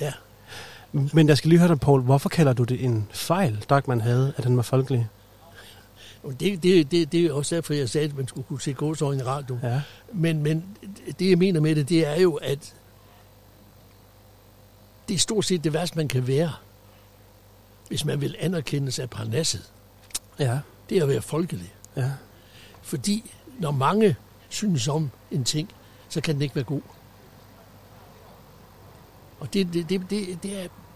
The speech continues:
Speaker 1: beklageligvis en ting, jeg, jeg, jeg, jeg talte med forfatteren Ole Wivel om det engang. Han boede heroppe i Nordrække, og, og, og, og jeg talte med ham om det engang, og han sagde, jamen det er uden tvivl en af, en af årsagerne til,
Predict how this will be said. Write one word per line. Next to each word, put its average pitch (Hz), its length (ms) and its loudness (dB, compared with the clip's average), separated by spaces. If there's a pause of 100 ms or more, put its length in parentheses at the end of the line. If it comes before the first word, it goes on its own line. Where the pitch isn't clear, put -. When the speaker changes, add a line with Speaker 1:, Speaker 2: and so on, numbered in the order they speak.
(920)
Speaker 1:
beklageligvis 180 680 0
en 175 100 0
ting, 185 200 2
jeg, 160 160 0 (340)
jeg, 147 140 2 (140)
jeg, 156 220 -2
jeg 147 120 -4
talte 190 260 0
med 165 240 0 (100)
forfatteren 165 520 -2
Ole 160 120 0
Wivel 175 300 0
om 156 120 -2
det 160 80 -2
engang. 147 320 -4 (400)
Han 147 120 -2
boede 156 240 2
heroppe 151 240 -2
i 135 40 -4
Nordrække, 135 500 -4 (800)
og, 139 300 -6
og, - 180 -8
og, 131 360 -8
og 160 160 -14
jeg 151 80 -14
talte 170 220 -2
med 160 80 -4
ham 151 160 -4
om 156 140 -4
det 147 120 -2
engang, 131 280 -6 (140)
og - 60 -12
han 147 180 -2
sagde, 156 280 0 (720)
jamen 151 180 0
det 160 260 -2
er 160 60 -8 (380)
uden 214 200 2
tvivl 185 300 0
en 208 180 0
af, 160 80 -2 (380)
en 190 180 -8
af 165 40 -4
årsagerne 160 560 -2
til, 170 300 -2